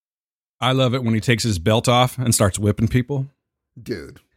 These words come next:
Speaker 2: Dude, how good is that freaking movie? That's a good movie, man. I, I think it, it, it, for people who were around our age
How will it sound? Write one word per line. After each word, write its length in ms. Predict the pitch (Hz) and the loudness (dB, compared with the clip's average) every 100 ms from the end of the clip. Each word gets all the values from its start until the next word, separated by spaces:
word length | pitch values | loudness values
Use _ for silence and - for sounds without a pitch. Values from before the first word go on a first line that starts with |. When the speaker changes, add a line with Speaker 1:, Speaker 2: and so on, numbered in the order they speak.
| _ - - - _ _ - 226 - | _ -20 -20 -20 _ _ -4 -4 -2
Speaker 2:
Dude, 240 | 220 127 | -4 -2
how 200 | 196 170 | -6 -6
good 260 | 156 - 117 | -8 -8 -8
is 80 | 101 | -8
that 120 | 101 | -10
freaking 380 | - - 104 - | -12 -16 -14 -12
movie? 200 | 101 95 - - - _ | -12 -12 -16 -20 -20 _
That's 220 | 226 294 370 | 0 2 2
a 80 | |
good 340 | 160 123 147 127 | 0 0 0 0
movie, 320 | 123 113 107 | -4 -6 -10
man. 280 | 92 92 95 | -12 -14 -2
I, 160 | 208 233 | 2 4
I 120 | 226 226 | 4 0
think 240 | 294 262 | -2 -4
it, 140 | 220 214 | 0 2
it, 180 | 208 | 4
it, 180 | 208 180 | 2 0
for 160 | - 214 | 0 0
people 360 | - 254 233 | 0 0 0
who 160 | 190 220 | 0 -2
were 200 | 190 185 | 0 2
around 580 | 156 135 123 139 151 156 151 | 2 0 0 0 0 0 0
our 220 | 135 147 | 2 2
age 320 | 117 135 139 | 0 -2 -2